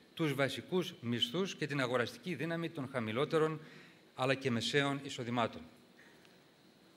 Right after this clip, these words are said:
Δεύτερον, χρησιμοποίησε τη δύναμη του κράτους για να υπονομεύσει το δικαίωμα των εργαζομένων να οργανώνονται και να διαπραγματεύονται συλλογικά. Κατάφερε, τρίτον, και μπλόκαρε τις μετά το σκάνδαλο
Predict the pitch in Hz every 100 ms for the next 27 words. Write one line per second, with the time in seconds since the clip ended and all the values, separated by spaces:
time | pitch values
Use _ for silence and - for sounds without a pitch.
0 | - 165 202 208 202 151 170 156 - 147
1 | 131 - 220 202 196 131 131 175 156 131
2 | 117 160 175 170 139 151 151 151 151 147
3 | 156 208 - 208 - 143 131 127 202 202
4 | 170 156 135 117 113 127 165 185 180 -
5 | - - - - 135 143 135 117 107 101
6 | 117 156 175 175 180 165 147 131 123 117
7 | 127 180 180 170 156 151 151 151 101 78
8 | - - - - - - - - - -
9 | - - - - - 113 - 165 151 131
10 | - 131 - 202 101 92 - - - -
11 | - - - - 127 131 175 180 180 180
12 | 135 117 131 202 202 147 - 160 156 143
13 | 135 120